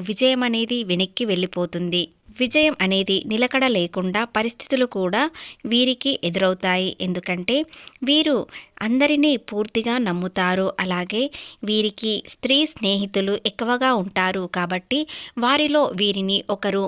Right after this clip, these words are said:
మోసం చేసే అవకాశాలు చాలా ఉన్నాయి. ఇంతకుముందే గతంలో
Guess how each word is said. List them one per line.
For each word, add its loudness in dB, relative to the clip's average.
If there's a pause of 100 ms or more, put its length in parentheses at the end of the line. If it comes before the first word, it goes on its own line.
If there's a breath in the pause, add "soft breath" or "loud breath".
మోసం -2
చేసే 2 (120)
అవకాశాలు 0
చాలా 0
ఉన్నాయి. 0 (480 loud breath)
ఇంతకుముందే 2
గతంలో 0